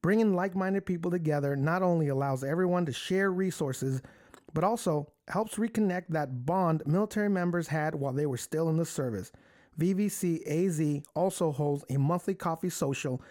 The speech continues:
the third Saturday of every month where local organizations can share their resources. Their goal is to build Arizona's strongest veteran community by engaging veterans one at a time. Please check them out on Facebook, Instagram, and valors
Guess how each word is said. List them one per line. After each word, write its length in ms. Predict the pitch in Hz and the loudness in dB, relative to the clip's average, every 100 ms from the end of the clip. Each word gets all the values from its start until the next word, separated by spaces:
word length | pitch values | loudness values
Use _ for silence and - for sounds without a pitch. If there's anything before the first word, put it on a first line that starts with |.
| - - | -20 -12
the 80 | 113 | -8
third 320 | - 208 208 | -2 0 0
Saturday 400 | - 180 175 160 | 0 0 2 0
of 140 | 120 - | -2 0
every 280 | 160 160 | 0 4
month 340 | 151 143 120 - | 4 4 0 -2
where 160 | 127 | -2
local 520 | 123 151 170 175 170 165 | 2 2 2 2 2 0
organizations 720 | 165 156 170 - 147 143 151 - | -2 -2 -2 -2 -2 0 -2 0
can 160 | 139 | -2
share 360 | 117 - 160 156 | -2 0 0 2
their 260 | 147 156 | 2 2
resources. 680 | 147 139 127 113 101 104 85 - - _ _ - _ 127 | 2 0 -2 -6 -6 -8 -10 -16 -20 _ _ -20 _ -2
Their 240 | 175 226 | 0 0
goal 340 | 175 180 180 | 2 2 2
is 140 | 147 131 | 0 -4
to 80 | 151 | -4
build 320 | 131 156 131 | 0 0 -2
Arizona's 560 | 135 165 160 156 147 - | 0 2 2 2 0 -4
strongest 600 | - 156 180 151 117 - | -4 0 0 0 -4 -4
veteran 400 | 147 175 185 185 | -2 0 0 2
community 540 | 185 160 151 151 147 - - - - | 2 2 2 2 -2 -6 -20 -14 -4
by 160 | 139 | -2
engaging 720 | 120 110 120 170 190 170 190 | -2 -4 -2 0 2 4 2
veterans 460 | 156 160 156 156 151 | 2 0 2 2 0
one 540 | - 120 135 156 160 - | -2 -2 2 2 2 -2
at 240 | 123 135 | -6 -4
a 100 | 135 | -4
time. 520 | 131 - 120 110 110 - - - - | -6 -6 -4 -4 -8 -12 -18 -20 -8
Please 260 | - 254 226 | 0 2 2
check 220 | - 165 | 0 0
them 120 | 156 | 0
out 160 | 147 147 | 0 0
on 120 | 127 | -4
Facebook, 560 | - 160 170 - 165 - | -2 -2 -2 0 -2 -2
Instagram, 600 | 151 156 - 151 160 156 160 - - - | -2 0 -2 -2 0 0 -2 -6 -20 -6
and 180 | 151 131 | -2 0
valors 560 | 123 160 170 180 180 | 0 0 2 2 0